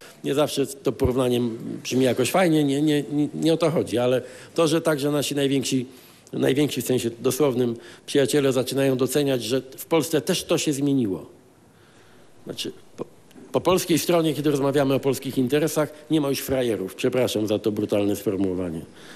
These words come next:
Są ludzie, którzy będą konsekwentnie, twardo dbali o polski interes. Właśnie w, w duchu idei nie tylko local content, ale polskiego interesu narodowego. A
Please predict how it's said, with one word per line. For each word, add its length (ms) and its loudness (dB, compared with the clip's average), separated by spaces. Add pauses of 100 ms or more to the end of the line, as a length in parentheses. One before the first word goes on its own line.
(120)
Są 180 2
ludzie, 240 2
którzy 340 -2 (720)
będą 420 2
konsekwentnie, 800 0
twardo 480 0
dbali 460 0
o 80 -2
polski 400 -2
interes. 520 -4 (380)
Właśnie 380 0
w, 40 -6
w 280 -12
duchu 260 0
idei 400 2 (340)
nie 100 2
tylko 260 0
local 320 2
content, 440 0
ale 180 2 (360)
polskiego 380 0
interesu 440 0
narodowego. 580 -4 (420)
A 300 -2